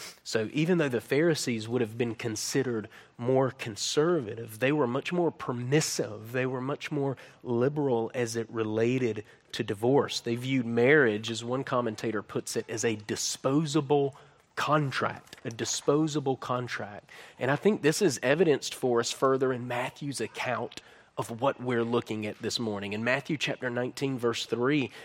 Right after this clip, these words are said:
Matthew gives us a little bit more insight. Verse three there, "The Pharisees came to him," came to Jesus, <clears throat> "testing him and saying to him,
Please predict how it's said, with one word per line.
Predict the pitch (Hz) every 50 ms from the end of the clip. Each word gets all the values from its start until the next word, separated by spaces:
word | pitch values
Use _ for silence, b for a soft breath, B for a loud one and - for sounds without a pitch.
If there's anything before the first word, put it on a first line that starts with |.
| B B B
Matthew | B 120 131 151 151 - 139 120
gives | 113 123 123 113 113 113
us | 113 - -
a | 120
little | 131 139 160 165 156
bit | 139 127 113
more | - 127 117 113
insight. | - - 127 135 139 135 - - 113 110 110 107 - - -
Verse | 127 117 123 131 135 -
three | - 120 127 135 131
there, | 120 117 117 113
"The | 110 113
Pharisees | - - 151 151 165 175 156 - - 120 113 -
came | - - 139 143 156 151 147
to | 139 135 127
him," | 113 117 113 107 110 117
came | - 127 139 139
to | 143 139
Jesus, | 131 123 120 107 113 117 110 104 - - - - - B B B B B B B B B B B _ -
<clears throat> | - 165 147 135 - - _ _ _ - - _ _ _ _ _ -
"testing | - - 135 143 156 - - - - 110 107 107
him | - - - - - 98 - _ _ _ _ _ b b b b b b b -
and | 117 110 104
saying | - - - - - 156 180 185 175 147 120 107 104 104 -
to | - 113 104
him, | 98 92 101 98 92 95 95